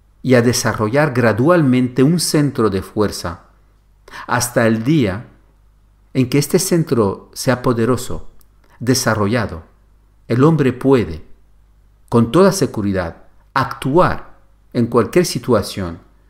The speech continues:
sin poder sufrir el más mínimo matiz de culpa. A partir de ese momento, es libre, actúa con precisión, nunca mira hacia atrás, sigue adelante, y su vida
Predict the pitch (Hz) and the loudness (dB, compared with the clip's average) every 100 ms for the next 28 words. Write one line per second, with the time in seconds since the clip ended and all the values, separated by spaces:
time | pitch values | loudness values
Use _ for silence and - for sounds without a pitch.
0 | _ _ - - - 135 123 117 156 175 | _ _ -16 -6 0 0 2 2 2 0
1 | - 120 - 107 101 101 - - - _ | -4 -6 -4 -2 -4 -6 -14 -20 -20 _
2 | - 123 117 120 - 117 123 117 107 95 | 0 2 2 0 -2 0 2 2 0 -2
3 | 92 92 95 - 104 92 80 78 _ _ | -6 -8 -8 -6 -8 -8 -12 -16 _ _
4 | _ _ _ _ _ _ _ _ - 113 | _ _ _ _ _ _ _ _ -10 -4
5 | 101 - 117 120 131 135 127 135 113 - | -2 -2 -2 0 0 0 0 0 -2 -6
6 | 80 - - 113 - 131 90 76 - _ | -14 -16 -6 -6 -2 -4 -4 -6 -14 _
7 | _ _ _ _ _ _ - 104 - 147 | _ _ _ _ _ _ -8 -8 -2 0
8 | 143 135 110 107 - - - 127 78 - | 0 -2 -2 -4 -4 -6 -4 -4 -6 -12
9 | _ _ _ _ _ 117 113 107 110 110 | _ _ _ _ _ -4 -2 -2 -2 -2
10 | 113 117 113 120 104 123 101 - - _ | 0 -2 -4 -4 -4 -4 -6 -10 -20 _
11 | _ _ - - 104 107 110 123 120 - | _ _ -6 -4 -2 0 0 0 -2 -6
12 | 85 - _ _ _ 120 117 - 113 143 | -14 -18 _ _ _ -4 -4 -4 -4 -4
13 | 87 - | -4 -8